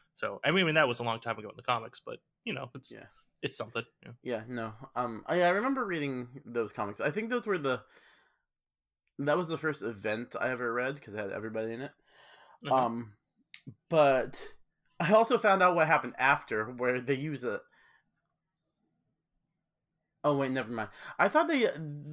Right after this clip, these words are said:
Speaker 2: did they, uh, summon Mephisto with a spell that Doctor Strange used to get rid of everyone's stuff? Memories? And then he got rid of his, um,
Speaker 1: Uh, no,
Speaker 2: the
Speaker 1: I,
Speaker 2: marriage
Speaker 1: I don't
Speaker 2: spell?
Speaker 1: th-,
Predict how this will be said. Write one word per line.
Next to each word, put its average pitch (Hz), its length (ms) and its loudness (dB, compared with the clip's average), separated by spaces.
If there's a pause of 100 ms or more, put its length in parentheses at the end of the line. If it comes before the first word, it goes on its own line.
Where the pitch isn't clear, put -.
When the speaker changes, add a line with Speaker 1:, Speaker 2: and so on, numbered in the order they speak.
(140)
Speaker 2:
did 180 260 -4
they, 294 220 4
uh, 302 120 4
summon 240 300 0
Mephisto 208 640 2
with 160 260 -2
a 127 60 0
spell 135 540 2
that 147 140 0
Doctor 135 220 0
Strange 131 400 -4
used 190 420 -8
to 196 60 -12
get 170 160 -6
rid 196 120 0
of 190 80 -4
everyone's 196 460 -4
stuff? 226 300 -2 (960)
Memories? 214 520 -4
And 127 180 -4
then 127 120 -2
he 123 60 -4
got 123 180 0
rid 127 140 -2
of 123 100 -2
his, 117 420 -6
um, 107 240 -2 (1800)
Speaker 1:
Uh, 180 280 6 (160)
no, 190 220 8
Speaker 2:
the 180 60 10
Speaker 1:
I, 185 100 10
Speaker 2:
marriage 127 160 4
Speaker 1:
I 185 40 10
don't 254 220 8
Speaker 2:
spell? - 80 -8
Speaker 1:
th-, - 160 -14